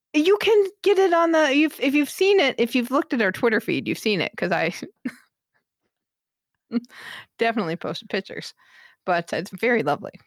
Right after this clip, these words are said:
I will say that. So that's interesting. I kinda, uh, just noted to myself,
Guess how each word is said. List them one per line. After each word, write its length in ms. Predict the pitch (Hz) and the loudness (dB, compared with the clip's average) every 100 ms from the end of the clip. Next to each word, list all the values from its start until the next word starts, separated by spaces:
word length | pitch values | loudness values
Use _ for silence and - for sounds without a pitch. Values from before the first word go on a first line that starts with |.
| _ _ _ _ _ _ _ _ _ _ | _ _ _ _ _ _ _ _ _ _
I 60 | - | -12
will 120 | 170 | -12
say 180 | - 78 | -10 -10
that. 180 | 65 - _ _ _ _ _ _ | -12 -14 _ _ _ _ _ _
So 260 | - 185 _ - - - | -10 -10 _ -20 -10 -4
that's 220 | 190 190 | -4 -4
interesting. 420 | 185 - - 196 | -8 -10 -12 -10
I 120 | 185 | -8
kinda, 340 | 175 214 208 - | -2 0 -2 -4
uh, 80 | - 123 _ _ _ _ - | -12 -14 _ _ _ _ -6
just 200 | 196 - | -4 0
noted 400 | 190 185 175 170 | 2 2 2 -2
to 80 | 170 | -6
myself, 440 | - - 147 156 | -4 -2 -4 -4